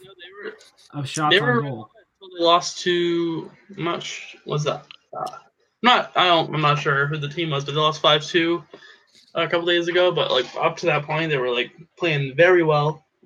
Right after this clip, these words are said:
Speaker 1: Um, McAvoy's my boy. Um, Krejci can't seem to stay healthy this year.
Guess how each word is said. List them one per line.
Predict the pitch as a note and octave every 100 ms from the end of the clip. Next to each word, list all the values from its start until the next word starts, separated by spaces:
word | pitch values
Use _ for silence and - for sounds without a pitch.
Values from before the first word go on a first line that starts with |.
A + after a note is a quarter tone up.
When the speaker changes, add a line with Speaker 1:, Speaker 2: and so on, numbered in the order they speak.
| _
Speaker 1:
Um, | - D3+ D3 D3+ _ _ _ _ _ _ - _ - - -
McAvoy's | C#3 D3 D3+ D#3 D#3
my | C#3
boy. | C#3 D3 D3+ D#3+ - - - _ _
Um, | D3 D3+ C#3+ C#3 C#3+ _ _ _ _ _ _ _ _ _ _ _ _ _ - _ _ _ -
Krejci | F#3 F#3+ - G#3 G3+ -
can't | G3 F3
seem | - G3 F#3+
to |
stay | F3+ F3+
healthy | F3+ F3+ F#3 G3+
this | F#3+ F#3+
year. | G3+ G3+ G#3